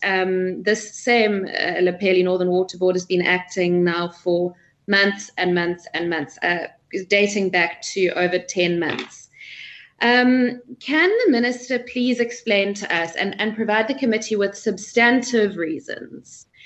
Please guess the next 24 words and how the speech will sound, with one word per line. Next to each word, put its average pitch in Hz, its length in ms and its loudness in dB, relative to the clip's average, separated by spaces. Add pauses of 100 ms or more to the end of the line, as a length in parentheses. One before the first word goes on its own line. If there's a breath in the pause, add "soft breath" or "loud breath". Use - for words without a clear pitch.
(280 loud breath)
as 220 320 0
to 233 140 2
why 214 560 2
a, 190 480 -2
a 190 60 -2
board 202 340 4
has 185 180 -2
not 175 180 -2
been 175 180 0
finalized? 170 1000 -4 (440 loud breath)
Um, 220 220 4
it's 226 260 0
been 233 260 4
a, 214 300 4
a 208 80 0
constant 254 560 0 (100)
ongoing 202 600 4
complaint 185 640 -2
of 180 160 -4
the 185 60 -4
members 185 360 0
of 180 100 -6
this 185 160 -2
committee, 175 760 2